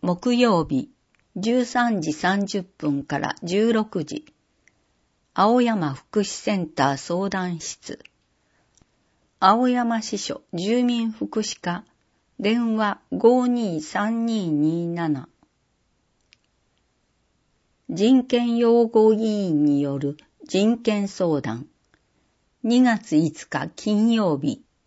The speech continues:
十三時三十分から十六時。青山多目的集会施設。青山支所振興課。電話、四三一五四三。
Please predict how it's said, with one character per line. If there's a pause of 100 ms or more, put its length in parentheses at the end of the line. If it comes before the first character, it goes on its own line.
(120)
十
三
時
三
十
分
か
ら
十
六
時。 (800)
青
山 (240)
多
目
的
集
会
施
設。 (920)
青
山
支
所
振
興
課。 (500)
電
話、 (140)
四
三
一
五
四
三。